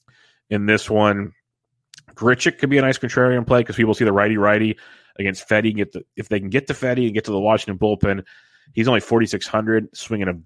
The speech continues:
very hot stick. So you can look at, uh, Grichuk to be contrarian. If you're not playing Cole Irvin, Randy Arozarena is forty-four hundred, starting to slowly get things going, hitting three fifty-one over his last ten, only one home run, but he's stole, he's stolen a bag.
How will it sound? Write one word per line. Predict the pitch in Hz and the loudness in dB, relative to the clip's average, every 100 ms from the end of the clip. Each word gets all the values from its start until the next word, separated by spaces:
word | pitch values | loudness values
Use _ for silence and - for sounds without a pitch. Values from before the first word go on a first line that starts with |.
| _ | _
very | 101 110 101 | 0 2 2
hot | 95 90 | 2 0
stick. | - 98 95 _ | -4 -4 -4 _
So | - 98 | -12 -6
you | 92 | -6
can | 98 | -4
look | 104 - | -6 -4
at, | 98 - | -6 -4
uh, | 98 90 | -6 -6
Grichuk | - 104 117 - | -6 -4 -6 -6
to | 110 | -6
be | |
contrarian. | 107 101 - 113 117 117 117 117 - - _ - | -6 -8 -4 0 0 0 -2 -6 -14 -20 _ -10
If | - | -2
you're | 110 | 0
not | 143 | 2
playing | 151 139 117 | 2 2 2
Cole | 127 117 | 2 4
Irvin, | 120 123 | 4 2
Randy | 98 101 117 123 | 0 -2 2 2
Arozarena | 113 98 95 107 107 | 4 2 -2 -4 -6
is | |
forty-four | - 107 104 101 98 87 | -8 -4 -2 -2 -4 -4
hundred, | - 110 104 98 _ _ _ _ | 0 2 2 0 _ _ _ _
starting | - 147 143 156 147 | -12 0 2 2 0
to | 127 | -6
slowly | - - 131 131 131 135 131 | -8 -6 2 4 4 2 0
get | 120 113 | 0 -2
things | 120 110 | -4 -2
going, | 110 101 | 0 0
hitting | 113 113 | -2 -2
three | 117 | -2
fifty-one | 117 127 110 98 110 | -2 -4 -2 0 2
over | 113 | 2
his | 110 | 2
last | 113 113 - | 4 2 0
ten, | 123 110 | -2 0
only | 110 135 | 0 0
one | 135 131 | 0 0
home | 127 123 | -2 0
run, | 113 110 107 _ _ _ | 2 2 0 _ _ _
but | 90 | -10
he's | 87 | -8
stole, | - 117 117 120 - | -2 2 4 2 -2
he's | 101 | -10
stolen | - 117 120 | -4 -2 0
a | 117 | -2
bag. | 101 113 113 113 | 0 0 0 -2